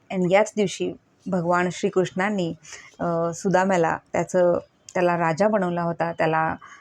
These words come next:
राज्य दिलं होतं, आपल्या प्रेमाची भेट म्हणून त्यांनी दिली होती. तसेच कृ-, श्रीकृष्णाने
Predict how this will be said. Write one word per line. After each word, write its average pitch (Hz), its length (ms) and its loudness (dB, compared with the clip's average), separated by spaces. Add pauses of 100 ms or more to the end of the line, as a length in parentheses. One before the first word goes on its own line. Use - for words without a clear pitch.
(120)
राज्य 175 340 4
दिलं 190 220 2
होतं, 165 320 0
आपल्या - 300 -2
प्रेमाची 175 480 0
भेट 175 280 0
म्हणून 165 280 -2
त्यांनी 165 240 -4
दिली 160 180 -2
होती. 160 280 -4 (400)
तसेच 190 420 2 (920)
कृ-, 190 120 2
श्रीकृष्णाने 175 840 0